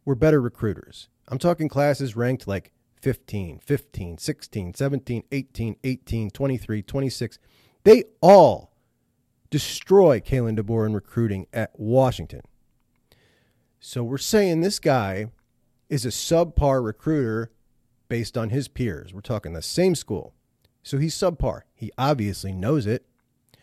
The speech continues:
So wouldn't you think if that was something maybe you didn't excel at,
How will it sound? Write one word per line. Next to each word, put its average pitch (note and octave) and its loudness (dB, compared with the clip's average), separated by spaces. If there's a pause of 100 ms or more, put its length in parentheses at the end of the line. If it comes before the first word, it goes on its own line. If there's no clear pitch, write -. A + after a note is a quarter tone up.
(260)
So C#3 -4
wouldn't D4 0
you A#3+ -4
think F#3 -2 (640)
if - -8
that E3+ 2
was A#2+ -4
something D3 -2
maybe C3+ 0
you B2 -2
didn't B2+ -2
excel B2 -2
at, C#3+ -2